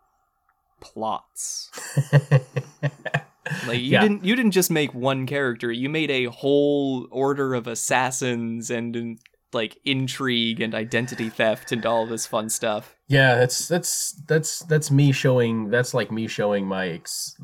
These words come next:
Speaker 2: I guess, my, uh, my
Speaker 1: It's you
Speaker 2: style
Speaker 1: showing
Speaker 2: for
Speaker 1: off.
Speaker 2: years. Oh, okay. It's me showing off. There we are.
Speaker 1: <laughs>
Speaker 2: There we are. What, you know what? You've, you've got some time to, to improv. Just improv new stuff onto the end of the things you wrote.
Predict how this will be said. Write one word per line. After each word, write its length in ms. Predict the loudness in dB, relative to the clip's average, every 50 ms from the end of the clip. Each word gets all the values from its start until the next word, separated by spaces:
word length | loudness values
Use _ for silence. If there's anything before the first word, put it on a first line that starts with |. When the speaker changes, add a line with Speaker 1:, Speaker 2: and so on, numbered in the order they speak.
| -14 -10 -8
Speaker 2:
I 120 | -6 -6 -2
guess, 480 | 0 0 0 0 0 -4 -6 -6 -8 -10 _ _ _
my, 320 | -4 -2 -2 0 0 0
uh, 300 | 0 -2 -2 -2 -4 -6 -8 _ _ _ -20 -20 -20 -10 -4
my 140 | -2 0
Speaker 1:
It's 80 | 0 0
you 40 | 0
Speaker 2:
style 200 | 2 4 4 4
Speaker 1:
showing 240 | 4 4 2 0 0
Speaker 2:
for 100 | 0 0
Speaker 1:
off. 200 | 0 0 0 -2
Speaker 2:
years. 340 | -2 -2 -2 -4 -4 -6 -8 -4
Oh, 160 | -2 -2 -2 0 -4
okay. 260 | -4 -6 -8 -12 -12 -12
It's 120 | -4 2 6
me 120 | 6 6
showing 320 | 6 4 4 2 2 2
off. 200 | -2 -6 -8 -10 -12 -16 -18 -8 0
There 160 | 4 4 6
we 120 | 6 6 4
are. 180 | 4 2 4 2 2
Speaker 1:
<laughs> 40 | 2 2 -4 -8 -8 -6 -2 2
Speaker 2:
There 120 | 4 6 6
we 120 | 6 6
are. 180 | 4 2 -2 -10 -20 _ _
What, 420 | 0 2 6 8 8 8 6 6 4
you 100 | 4 6
know 140 | 8 8 8
what? 340 | 8 8 6 6 6 4 2
You've, 220 | 2 2 2 -2 -4 _
you've 120 | -2 2
got 200 | 4 4 4 6
some 120 | 6 4 4
time 300 | 4 2 0 -2 0 -2
to, 220 | -2 -4 -4 -4
to 160 | -6 -6 -4
improv. 400 | -4 -6 -6 -4 -2 0 0 2
Just 200 | 2 0 -2 2
improv 480 | 6 6 6 8 6 6 4 6 6 8
new 140 | 8 8 8
stuff 380 | 6 4 2 2 2 2 2
onto 160 | -2 -2 -2
the 120 | 0 2 2
end 140 | 2 2 2
of 60 | 0
the 100 | -4 -6
things 280 | -4 -4 -4 -4 -4
you 100 | -4 -4
wrote. 260 | 0 0 0 0 0